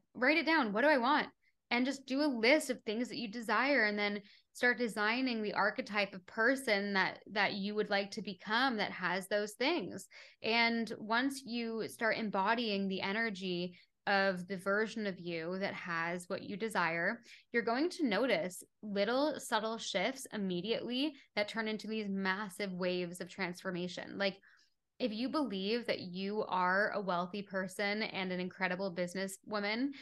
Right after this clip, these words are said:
then, and you give off that energy, you're going to start, A, noticing new opportunities because your R A S and your brain is gonna start getting triggered, which is the reticular activating system. It's the filtration process in your brain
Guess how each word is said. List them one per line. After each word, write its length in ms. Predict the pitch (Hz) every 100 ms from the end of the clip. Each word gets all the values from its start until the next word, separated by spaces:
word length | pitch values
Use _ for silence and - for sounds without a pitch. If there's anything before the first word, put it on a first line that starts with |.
| - -
then, 420 | 196 214 214 214 - _ _ -
and 140 | 226
you 100 | 254
give 160 | 269 226
off 220 | 214 214
that 120 | 226 175
energy, 640 | 185 196 202 233 262 285 - -
you're 160 | 240
going 200 | 254 339 359
to 100 | 370
start, 320 | - - -
A, 240 | 190 196 240
noticing 640 | 196 180 196 - 226 208
new 120 | 185
opportunities 840 | 180 190 190 196 180 165 - 226
because 420 | 233 208 202 190 180
your 200 | 190 -
R 200 | 190 214
A 120 | 208 185
S 260 | 175 175
and 100 | 190
your 120 | 190
brain 280 | 185 185 190
is 140 | 180 -
gonna 200 | 180 180
start 220 | 180 180
getting 220 | 175 180
triggered, 540 | - 196 170 165 196
which 180 | 196 196
is 120 | 185
the 160 | 185 185
reticular 540 | 180 180 196 196 208 185
activating 540 | 180 - 185 175 180
system. 420 | 175 175 175 180
It's 240 | 160 - - - _
the 80 | 202
filtration 720 | 208 214 202 214 202 214 202
process 500 | 190 175 175 175 175
in 80 | 185
your 120 | 175
brain 540 | 175 190 185 175 180